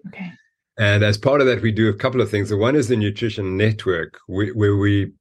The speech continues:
Speaker 2: teach doctors particularly, but dietitians globally,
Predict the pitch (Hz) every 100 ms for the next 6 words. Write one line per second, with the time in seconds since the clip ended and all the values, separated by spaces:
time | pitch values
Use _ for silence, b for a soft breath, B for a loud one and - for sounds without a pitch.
0 | _ - - 135 113 - - - 101 107
1 | 95 92 - 92 104 104 98 90 78 92
2 | 92 - 98 95 78 92 101 107 87 80
3 | 76